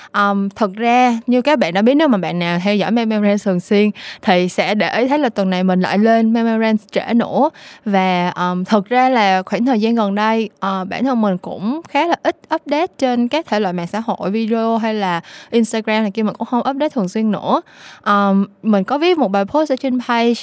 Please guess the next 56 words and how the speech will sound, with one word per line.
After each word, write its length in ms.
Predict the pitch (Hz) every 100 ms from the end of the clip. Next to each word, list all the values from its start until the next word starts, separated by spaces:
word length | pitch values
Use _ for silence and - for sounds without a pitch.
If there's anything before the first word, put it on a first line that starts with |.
| -
một, 480 | 208 190 180 180 202
một 340 | 190 190 190
hai 200 | 196 226
ngày 140 | 208
trước 300 | 185 262 330
rồi, 260 | 254 180 180
mình 200 | 185 180
kể 200 | - -
về 100 | 226
câu 200 | 214 214
chuyện 260 | - - 175
là 220 | 170 175
thời 180 | 180 175
gian 140 | 214
gần 100 | 190
đây 140 | 180
thì 80 | 202
tâm 160 | 190 202
lý 120 | 269
mình 100 | 247
không 140 | 214
có 60 | 233
được 80 | -
ổn 180 | 175 202
định 160 | 165
lắm. 280 | 185 214 339 - - - -
Nhưng 240 | 254 247 240
mà 380 | 196 180 180 185
cuộc 180 | 208 190
sống 280 | 247 262 339
mà, 120 | 233
đúng 180 | 226 269
không? 240 | 262 240
<laughs> 60 | 233
Mình 180 | 196
vẫn 240 | 185 190 247
phải 240 | 196 214
tiếp 160 | 285 320
tục 200 | - 190 -
và 120 | 190
mình 220 | 190 185
vẫn 200 | 180 220
phải, 320 | 226 175 233
um, 180 | 262 233 233 - - - -
nói 80 | 302
chung 80 | 285
là 80 | 208
việc 160 | 196
gì 100 | 208
còn 180 | 208 202
làm 140 | 190
thì 80 | 202
vẫn 140 | 196 220
phải 120 | 240
làm 260 | 247 214
thôi. 300 | 214 247 269